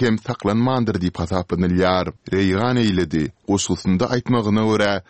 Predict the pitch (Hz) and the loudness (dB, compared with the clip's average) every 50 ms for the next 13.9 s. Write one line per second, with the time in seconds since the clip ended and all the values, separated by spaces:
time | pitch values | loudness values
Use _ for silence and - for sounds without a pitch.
0 | _ _ _ - - - - 107 90 85 82 87 113 113 90 82 78 85 90 95 | _ _ _ -18 -10 -4 0 2 2 2 0 0 -2 -2 -2 -2 -2 -2 0 0
1 | 104 135 139 131 - - 139 127 117 - - 104 104 101 104 107 104 - - 123 | 0 -2 -4 -4 -4 -2 -2 -2 -2 0 0 0 0 2 2 0 0 0 0 2
2 | 117 95 85 87 95 98 95 87 - _ _ _ _ - - 98 107 98 90 82 | 2 4 4 4 2 2 0 -2 -6 _ _ _ _ -6 0 0 2 2 0 -2
3 | - - 123 127 113 101 104 92 90 87 90 90 87 78 - _ _ _ _ _ | -2 -2 0 0 2 2 0 0 2 2 2 2 0 -2 -4 _ _ _ _ _
4 | - 92 95 95 85 90 110 127 131 127 - 139 123 117 120 110 - 90 95 90 | -4 0 0 0 2 0 0 0 -2 -2 -2 -4 -2 0 -2 0 0 0 0 0
5 | 117 131 135 120 110 - - 113 107 113 110 107 104 101 101 - _ _ _ _ | 2 2 2 0 0 -2 -4 -2 0 2 2 2 2 0 -2 -4 _ _ _ _
6 | - - 160 - - - - 135 120 113 104 90 98 98 107 107 - - 123 120 | -4 -4 -4 -4 -4 -4 -2 0 2 2 2 0 0 0 -2 -2 -2 -2 -2 0
7 | 131 123 120 135 135 - - 131 127 123 101 - 80 92 87 85 90 90 87 - | 0 0 0 -2 -4 -2 -2 -2 0 0 0 0 0 -2 -2 -2 -2 -2 -4 -6
8 | - - 98 98 90 85 78 - _ _ _ _ - - - 90 95 101 107 113 | -2 0 0 0 0 -2 -6 -8 _ _ _ _ -8 -2 0 0 2 2 0 0
9 | 120 123 135 143 143 127 135 127 113 135 151 156 143 147 139 147 135 139 127 - | 0 0 2 0 0 0 0 0 2 2 2 2 2 2 2 2 2 2 0 0
10 | - 147 113 - _ _ _ _ _ - - 90 104 107 110 98 90 85 85 98 | -2 -4 -4 -6 _ _ _ _ _ -4 0 2 2 2 2 2 -2 -2 0 -2
11 | 101 - - 117 104 101 82 90 92 85 92 110 139 143 143 147 123 135 131 127 | -2 -2 0 -2 -2 0 0 0 0 0 0 0 0 0 -2 -2 0 0 -2 0
12 | - 143 127 120 117 - - 117 120 - - 80 87 95 107 120 131 135 127 131 | 0 0 -2 -2 -2 -2 0 0 0 0 0 0 0 2 2 0 0 0 0 0
13 | 131 127 123 120 107 113 - 127 117 113 101 101 98 98 104 107 104 | 0 0 0 0 0 0 0 0 0 0 2 2 2 2 2 2 0